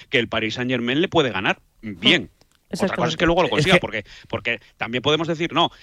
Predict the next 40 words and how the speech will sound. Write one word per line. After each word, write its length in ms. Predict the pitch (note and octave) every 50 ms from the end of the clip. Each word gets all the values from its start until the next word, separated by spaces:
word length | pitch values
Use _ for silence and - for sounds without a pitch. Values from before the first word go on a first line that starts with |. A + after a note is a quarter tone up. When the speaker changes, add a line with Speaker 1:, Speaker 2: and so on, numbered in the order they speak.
| - _
Speaker 1:
si 260 | - - - B2+ A#2+
Mbappé 360 | A#2 A#2 A#2+ A2+ A#2 - C#3
hace 120 | D3 C#3+ D#3+
el 80 | D#3
partido 400 | - E3 D3 C3+ C3 F#3 E3 C3+
de, 120 | G#2+ G#2+ G2+
la, 180 | G2+ F#2+ G#2+
de, 280 | F#2 F#2 A2 G#2 G#2 G2+
de 140 | F2 A2 A2
hace 160 | G#2+ - C#3+
una 140 | C#3 D3 C#3
semana, 360 | - D3 C#3+ D#3 D#3+ F3+ G3
pues 160 | - D3 A#2+ G#2+
no, 160 | A2+ A2 G#2+ G#2 F#2+
pues 140 | G#2+ G2+ G2 F#2+ F#2 G#2 G2+ A2 G2+ - F#2+
aparecerá 480 | G2+ G#2 - A2 G#2 - A2+ A2 B2
poco 180 | - D#3 F3+ G#3
el 80 | D#3
Paris 160 | - A#2 G#2+ -
Saint-Germain, 380 | A2+ G#2+ A2 G2+ G2+ G#2 G2
Speaker 2:
Pues 100 | - -
Speaker 1:
pero 60 | -
Speaker 2:
que 60 | G#3 G#3
no 80 | G#3+
lo 80 | A3 A3
Speaker 1:
hemos 160 | G#3+ G#3+ G3+
Speaker 2:
fiche, 100 | - B2+
Speaker 1:
visto 160 | F#3+ F3+ F3+
Speaker 2:
¿no? 60 | D#3+
Speaker 1:
que 100 | C#3 C3+
Mbappé 320 | A#2+ B2 A#2+ B2+ D#3 D3+ D3
dos 160 | C#3+ D3+ -
partidos 400 | - D#3 C#3 - D3+ D3+ D3+ D3
consecutivos 640 | - D#3 C#3 D#3 C#3+ C#3+ D3 C#3+ D#3+ F#3 G#3 G#3+ F3+
es 40 | - D#3 - -
complicado 480 | - B2+ A2+ - B2 A2+ C#3 C3 B2
que 80 | G#2+ A2+
los 140 | A2 G2+ G#2+
haga 160 | G2 F#2+ G#2+
mal. 220 | D#3 F#3 C3+ E2+